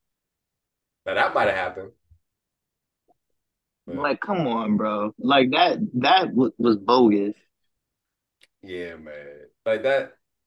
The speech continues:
Speaker 1: it was nice to see Zach Wi-, Wilson play well and that for him to just be in the zone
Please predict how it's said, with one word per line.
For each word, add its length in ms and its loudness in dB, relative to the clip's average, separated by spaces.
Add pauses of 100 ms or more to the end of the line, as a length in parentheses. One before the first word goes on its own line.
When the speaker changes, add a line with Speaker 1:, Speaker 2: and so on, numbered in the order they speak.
Speaker 1:
it 140 0
was 120 -2
nice 260 -2
to 40 -18
see 200 -12
Zach 300 -4
Wi-, 280 -8
Wilson 300 -8
play 260 -4
well 580 -4
and 200 -10
that 160 -10
for 120 -6
him 160 -6
to 80 -10
just 160 -14
be 120 -6
in 100 -8
the 100 -10
zone 520 -4